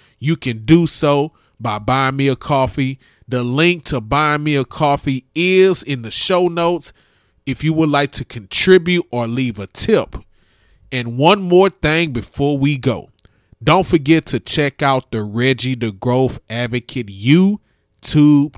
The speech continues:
channel, where we continue to discuss all things pertaining to personal development.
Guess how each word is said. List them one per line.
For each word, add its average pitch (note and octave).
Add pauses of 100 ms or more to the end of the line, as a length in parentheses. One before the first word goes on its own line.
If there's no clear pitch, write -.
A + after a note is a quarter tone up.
channel, E3+ (500)
where B2+
we C#3
continue C#3+
to -
discuss A#2+ (100)
all E3
things D3+ (320)
pertaining D#3
to B2+
personal E3
development. A#2+